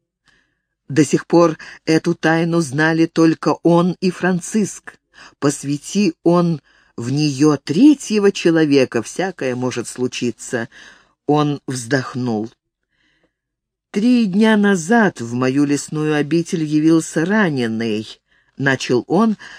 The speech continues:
про себя моля Бога простить ему ложь.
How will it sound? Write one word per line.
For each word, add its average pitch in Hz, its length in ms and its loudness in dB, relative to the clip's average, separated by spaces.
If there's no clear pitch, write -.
про 220 140 0
себя 202 500 0
моля 175 400 2
Бога 170 520 2
простить 165 760 -6
ему 117 480 -4
ложь. 113 720 -4